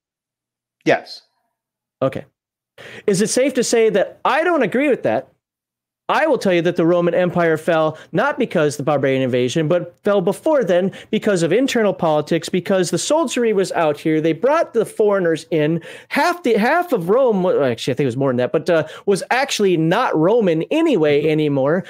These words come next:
Speaker 2: So the soldiers were out here worrying about their lands on the borderlands, and ha-, people who were on the borderlands were actually inside the country anyway and had all types of weird imperial politics and, and just craziness going on. That really has nothing to do with the barbarian invasion. That was just the final result.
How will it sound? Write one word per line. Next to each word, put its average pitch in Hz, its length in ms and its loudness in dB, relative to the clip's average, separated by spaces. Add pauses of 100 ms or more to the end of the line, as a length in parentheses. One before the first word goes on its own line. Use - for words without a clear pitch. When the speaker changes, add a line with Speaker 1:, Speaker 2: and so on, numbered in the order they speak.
Speaker 2:
So - 160 -2
the 220 100 2
soldiers 311 440 -2
were 233 80 2
out 214 100 2
here 226 160 0
worrying 214 260 2
about 180 280 0
their 180 200 2
lands 180 360 0
on 175 80 0
the 165 80 2
borderlands, 175 760 0 (420)
and 202 260 0 (160)
ha-, - 160 -2 (260)
people 302 280 0
who 262 80 4
were 262 100 2
on 262 80 0
the 208 80 0
borderlands 262 500 0
were 254 60 2
actually 277 260 0
inside 277 360 0
the 233 60 -2
country 277 360 0
anyway 240 300 2
and 277 200 0
had 254 140 0
all 269 240 0
types 254 240 0
of 233 80 0
weird 208 200 0
imperial 202 420 0
politics 190 600 -2
and, 175 120 -2
and 170 200 0
just 160 280 -4
craziness 196 500 0
going 156 280 0
on. 127 260 -2 (260)
That 185 180 0
really 269 320 2
has 220 160 0
nothing 196 280 0
to 175 80 0
do 175 80 2
with 175 100 0
the 165 60 -6
barbarian 160 340 0
invasion. 147 420 0
That 143 140 2
was 160 120 0
just 151 180 -4
the - 60 -6
final 139 260 -2
result. 120 320 -4